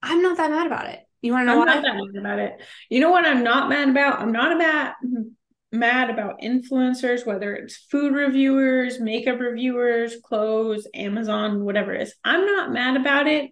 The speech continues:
Speaker 2: if they buy a product and they're honest about if it works well or not.
Speaker 1: Mm-hmm.
Speaker 2: Like, there's this guy, he's pretty famous. You've probably seen him on TikTok. I'm not on TikTok really, but I've seen his stuff filter through Facebook and Instagram, where he lives in Vegas and he reviews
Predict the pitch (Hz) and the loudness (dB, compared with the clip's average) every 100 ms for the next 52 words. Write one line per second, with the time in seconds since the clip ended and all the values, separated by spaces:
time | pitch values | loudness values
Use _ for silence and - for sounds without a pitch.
0 | - 220 233 254 240 226 214 196 226 233 | -2 0 0 0 0 0 -2 -2 0 0
1 | 233 202 202 233 233 - _ - 226 220 | -2 -4 0 0 -2 -8 _ -4 0 0
2 | 208 - 208 220 226 226 214 208 208 214 | -2 -2 0 0 0 -2 -4 0 0 0
3 | - - 220 - 202 - 208 208 - - | -4 -4 -4 -4 -6 -4 -4 -4 -6 -6
4 | 62 62 - - - - _ _ - 233 | -4 -4 -4 -8 -12 -18 _ _ -6 2
5 | 247 214 - - 262 269 262 269 - 233 | 4 4 0 2 2 2 0 2 2 2
6 | 233 - 277 277 - 339 302 240 247 202 | 0 0 2 0 2 2 2 0 -4 -4
7 | 233 220 262 240 226 220 214 208 208 202 | -6 0 2 2 0 -2 -2 -2 -2 -4
8 | - - 240 262 254 233 226 233 233 233 | -6 -6 2 4 6 4 0 -4 -6 -8
9 | 226 - _ _ 247 240 233 220 - - | -8 -14 _ _ -2 0 0 0 0 2
10 | 214 208 - - - 240 220 202 208 226 | 0 0 -8 -8 0 2 2 0 -2 -4
11 | - 196 202 - 196 190 196 202 202 190 | -4 -4 -4 -4 -4 -2 -4 -6 -6 -6
12 | - - - - 95 - - - _ _ | -6 -6 -6 -4 -6 -8 -12 -16 _ _
13 | _ - 226 214 190 156 - - - 214 | _ -4 -4 -2 -4 -2 -4 -8 -6 0
14 | 214 233 233 269 262 240 226 214 208 - | 0 2 4 4 4 4 2 0 -2 -6
15 | - 226 233 214 214 214 226 208 - | -6 -4 -2 0 -2 -2 -4 -4 -8